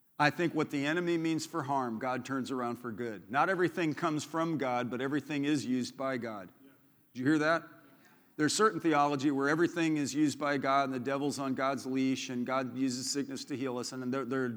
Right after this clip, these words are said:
lines that are drawn. I cannot substantiate that theologically. God is good. The thief comes to steal, kill, and destroy.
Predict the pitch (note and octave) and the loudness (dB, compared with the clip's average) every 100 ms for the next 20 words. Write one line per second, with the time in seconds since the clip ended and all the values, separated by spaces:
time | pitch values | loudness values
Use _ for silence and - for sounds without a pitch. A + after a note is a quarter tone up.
0 | G#2+ C3+ D3 E3 F3+ C#3 D3 C#3+ C3+ D3 | -4 -2 2 2 0 0 0 0 2 2
1 | C3+ A#2+ A2 - - - - C#3 C3+ - | 2 0 -4 -10 -20 -6 0 0 0 -12
2 | - E3+ D#3+ D#3 D3 C#3+ - - C3+ - | -4 0 2 2 2 0 -6 -6 -6 -6
3 | C#3+ D3 C#3+ C3 A#2+ B2+ A#2+ C3 B2 A2+ | -4 -4 -2 -2 -2 -4 -8 -4 -4 -2
4 | A2+ G#2 G#2 A2+ G2 - _ _ _ C3 | -4 -6 -12 -12 -12 -14 _ _ _ 4
5 | D3 E3 B2+ C#3 C3 B2+ B2 - - - | 4 4 0 -2 0 0 -4 -16 -20 -8
6 | C3+ - F3+ F3 E3+ D3+ C#3 C3+ - D3+ | -8 4 4 4 2 0 -2 -8 -2 0
7 | C#3+ D#3 C#3+ C#3+ C#3+ - C3 A#2 | 0 0 -2 0 -4 -4 -4 -4